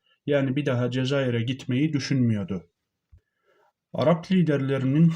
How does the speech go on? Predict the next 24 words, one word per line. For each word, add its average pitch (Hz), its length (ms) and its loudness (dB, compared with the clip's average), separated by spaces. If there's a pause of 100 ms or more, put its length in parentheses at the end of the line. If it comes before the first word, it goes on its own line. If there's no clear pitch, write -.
(120)
göndermiş 139 600 0
olduğu 123 360 -2
elçilerin 127 600 -2
yüzüne 135 460 0
bile 123 200 -2
bakmıyordu. 101 640 -8 (200)
Ee, 110 380 -4 (1000)
Hayrettin 135 560 -2
Paşa 139 320 -2
Hazretlerinin 127 640 -2
huzuruna 131 560 -2
çıkmalarına 135 680 -2
bile 139 200 -4
izin 131 320 0
vermiyorlardı 110 760 -2 (180)
kapıdaki 117 480 -6
mücahitler. 107 640 -6 (880)
Hal 170 320 2
böyleyken, 165 680 2
e, 139 140 -2 (760)
Hayrettin 131 540 0
Paşa 147 500 -2
bir 160 120 0
gece, 147 460 0